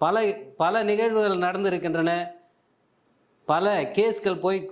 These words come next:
போய் கொண்டிருக்கிறது. காரணம், இவர்கள் ஆசிரியர்கள் வேலையை விட்டுவிட்டு வேறு வேலை செய்கிறார்கள்.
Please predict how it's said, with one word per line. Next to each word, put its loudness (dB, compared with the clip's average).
போய் 0
கொண்டிருக்கிறது. -2
காரணம், -2
இவர்கள் 2
ஆசிரியர்கள் 0
வேலையை 0
விட்டுவிட்டு 0
வேறு 2
வேலை 2
செய்கிறார்கள். -2